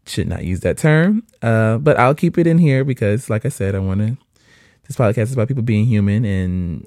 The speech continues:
I'm still in the process of not using terms like that. Actually, I always, that term always made me feel kinda, like, wild when people said it, 'cause I was like, "Why are you re-, equating your life, like, something in your life to, like, rape?" It's just, it's a lot. But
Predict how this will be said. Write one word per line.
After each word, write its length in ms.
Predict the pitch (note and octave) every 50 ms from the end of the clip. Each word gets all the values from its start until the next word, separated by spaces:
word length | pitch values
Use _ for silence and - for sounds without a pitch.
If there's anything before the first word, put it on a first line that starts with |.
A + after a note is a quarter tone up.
| -
I'm 100 | - G2
still 320 | G#2 - - G#2+ G2 F#2+ F#2+
in 60 | F#2+
the 80 | G2 -
process 340 | G#2+ F#2 G2+ - - -
of 80 | - G2
not 220 | F#2+ F2 E2 F2
using 480 | F#2+ G2+ F#2+ F2+ F#2 F2 F2 E2+ E2+ - _ -
terms 280 | - A2 F#2 F2+ F#2
like 120 | - F2+ -
that. 120 | - -
Actually, 360 | - F2+ - - - G2 F2
I 140 | E2+ - - - -
always, 380 | G2+ G#2 G#2+ G2+ G2 - - - _ -
that 180 | - G#2 - -
term 220 | - D3 B2+ -
always 320 | F2 F#2+ A2 B2+ B2 A2
made 220 | A2 A2+ G2+ G2+ G2+
me 300 | G2 F#2+ F#2+ G2 - _ _ _ _ - - - - - _ _ _ _ _ _ -
feel 480 | C#3 C3 B2 A2 G#2+ G#2 G#2 G2+ G#2
kinda, 240 | - - D3 C3+ A#2
like, 340 | G2 F#2+ G2 - - - - _ _ _ _ _ _ _ -
wild 520 | A#2+ A2 A2 A2+ A2+ A#2+ C3 C3 A#2+ G#2+
when 100 | G#2 G#2+
people 180 | B2+ B2 A2 G#2+
said 220 | - - C3 B2+
it, 60 | B2+
'cause 120 | A#2+ C3 C3
I 60 | A#2+
was 100 | B2+ C#3
like, 140 | B2+ A2+ A2+
"Why 140 | C#3+ C#3+ E3+
are 80 | F#3
you 140 | A3 A3 A3+
re-, 160 | G3+ F3 D3+
equating 520 | C#3 C3+ - - E3 D#3+ D#3+ E3+ D#3 D3+ D3
your 160 | C3+ C3+ C3+
life, 480 | B2+ B2 B2+ C3+ C#3 - - - - _ -
like, 180 | - B2+ B2+ -
something 260 | - D3+ D#3 C#3+ C3
in 80 | A#2+
your 120 | A#2+ A#2+ A2
life 220 | A2 A2+ A#2 -
to, 100 | - A2+
like, 160 | G#2 F#2+ F2 F2+
rape?" 260 | F#2 F2 F2+ - - _
It's 280 | - D2+ G2 G2 C3 B2+
just, 360 | - F#2 G2 - - - _ _ _ -
it's 140 | - - -
a 40 | F#2
lot. 220 | E2 - - - _ - - - - - - _ _ _ -
But 320 | C3 A#2+ A2+ G#2+ G#2 F#2+